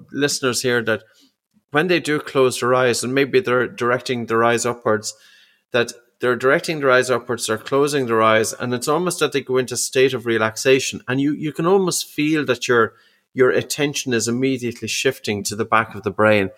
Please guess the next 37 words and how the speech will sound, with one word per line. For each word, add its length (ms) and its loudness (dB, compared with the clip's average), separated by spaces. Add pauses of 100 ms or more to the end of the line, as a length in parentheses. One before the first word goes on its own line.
(380)
which 180 4
is 280 0
really, 360 4
really 340 0
nice 420 0
in 100 -4
terms 320 -2
of 100 -2
being 320 -2
able 340 -2
to 140 -12
quieten 580 -2
the 60 -6
mind. 460 -6 (400)
And 220 -2 (240)
by 80 2
the 100 2
way, 360 2
this 180 0
is 140 -6
another 340 2
thing 300 -4
up 180 -6
for 100 -4
conversation. 840 -4 (140)
I'll, 160 2
so 160 -2
I'll 100 4
tell 220 -2
you 160 -2
anyway, 240 0
a 20 -4
small 320 0
thing 220 -4
we've 180 -4
been 160 -4
doing. 320 0